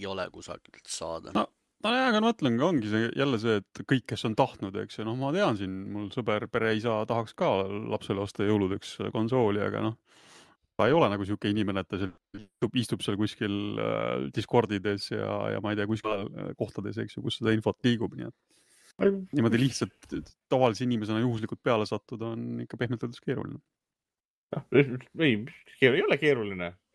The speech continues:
Speaker 3: Seal üle-, Ülemiste klikis on juba paar kuud saadaval.
Speaker 2: Nojah.
Speaker 3: Hinnaga kaheksasada üheksakümmend üheksa eurot. Palun.
Speaker 2: Kui sul raha
Speaker 1: No.
Speaker 2: käib puuga seljas, on siis ei ole midagi probleemi, jah.
Speaker 1: No,
Speaker 3: Täit-, täit-,
Speaker 1: räägime ikka
Speaker 3: täit-
Speaker 1: mõistlikust hinnast, eks. Ärme scalpert hindadest räägime.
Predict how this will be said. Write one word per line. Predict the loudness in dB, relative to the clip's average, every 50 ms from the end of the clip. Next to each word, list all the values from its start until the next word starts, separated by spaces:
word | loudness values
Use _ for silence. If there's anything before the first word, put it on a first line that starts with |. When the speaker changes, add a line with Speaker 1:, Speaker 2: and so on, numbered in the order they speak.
| -14 -8
Speaker 3:
Seal | -6 -6 -4 -4 -6 -6 -4 -2
üle-, | 0 2 0 0
Ülemiste | 0 2 2 2 2 2 0 -4 -4 -2 0 0 2 2 0 0 0 0 -2 -2 -2 -4
klikis | -6 -8 -6 -4 -4 0 2 2
on | 2 2
juba | 2 2 0 0 2 2
paar | 2 2 2 2
kuud | 0 -2 -2 0
saadaval. | 0 0 0 0 -2 -4 -6 -8 -12 _ _ _ _ _ _ _ _ _ _ _ _ _ _ _ _ _
Speaker 2:
Nojah. | -6 -4 -2 -2 -2 -2 -2 -4 -6 -12 -20 -20 -20 -20 -20 _ _ _ _ -6
Speaker 3:
Hinnaga | -4 -2 0 0 -2 0 0 2
kaheksasada | 2 2 0 -2 -4 -2 -2 -2
üheksakümmend | -2 -4 -4 -2 0 0
üheksa | 0 0 -2 -2
eurot. | -2 -2 -4 -8 -8 -10
Palun. | -8 -6 -2
Speaker 2:
Kui | 0 0 0 2 2
sul | 2 2 2 2
raha | 2 2 2 0
Speaker 1:
No. | 0 0
Speaker 2:
käib | -2 -2 0 2
puuga | 4 4 4 4 2
seljas, | 2 2 2 0 0 0 0
on | -2 -2
siis | -2 0
ei | 0 0 0
ole | 0 0
midagi | 0 0 0
probleemi, | 2 2 4 4 2 2 0 -4
jah. | -8 -8 -10 -12 -16 -20 -20 -20 _ _ _ _ _ _ -4 -2
Speaker 1:
No, | 0 0 0
Speaker 3:
Täit-, | 0 -2 -2
täit-, | 2 2 4 4
Speaker 1:
räägime | 6 6 6 6 6
ikka | 6
Speaker 3:
täit- | 6 6
Speaker 1:
mõistlikust | 6 6 4 -2 -8 -8 -8 -6 -4 -2
hinnast, | -2 -2 -4 -6 -10 -12
eks. | -12 -10 -10 -8
Ärme | -8 -8 -6 -4 -4 -4 -2 -2 -4 -4 -4 -6 -6
scalpert | -4 -4 -4 -4 -4 -8 -8 -6 -8 -8
hindadest | -8 -8 -10 -12 -10 -8 -8
räägime. | -8 -8 -8 -12 -14